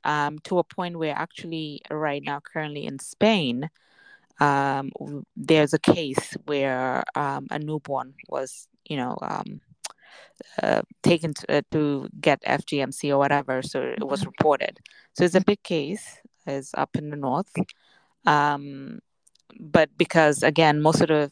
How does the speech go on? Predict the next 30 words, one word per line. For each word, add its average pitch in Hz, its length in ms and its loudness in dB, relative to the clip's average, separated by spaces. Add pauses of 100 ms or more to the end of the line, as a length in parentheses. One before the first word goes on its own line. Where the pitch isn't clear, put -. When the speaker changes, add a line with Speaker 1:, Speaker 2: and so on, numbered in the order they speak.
Speaker 1:
folks - 400 -2
that 147 120 -2
are 139 60 -4
coming 147 380 -8
into 147 320 -8
the 135 100 -6
country, 147 520 -4
they're 139 200 -4
uneducated. 143 880 -8
They're 139 260 -2 (340)
either 147 280 0
Fula 147 380 -4
Serahule 143 720 -4
tribe. 135 440 -2 (560)
And - 220 0
so, 143 600 4
you 160 120 -6
know, 139 120 -4
it's, - 360 -6 (220)
it's - 180 -10
bringing 180 340 0
up 143 140 -2
the - 160 0
uproar 143 420 0
again 131 480 -6 (100)
of 147 220 -8
educating, 131 800 -4 (480)
you 147 120 -6
know, 127 300 -2
like, 135 300 -2